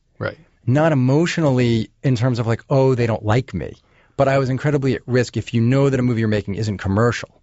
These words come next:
Speaker 1: Right.
Speaker 2: Uh, and will only be seen if the critics like it. You're ver-, you are vulnerable to their verdict.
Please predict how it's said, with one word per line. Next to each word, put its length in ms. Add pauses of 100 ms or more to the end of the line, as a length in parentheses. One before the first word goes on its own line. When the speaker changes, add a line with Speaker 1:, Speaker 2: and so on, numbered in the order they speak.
(260)
Speaker 1:
Right. 580 (440)
Speaker 2:
Uh, 300 (220)
and 200
will 160
only 400
be 160
seen 680 (680)
if 240
the 120
critics 460
like 340
it. 200 (680)
You're 220
ver-, 240
you 220
are 220
vulnerable 760
to 340
their 220
verdict. 580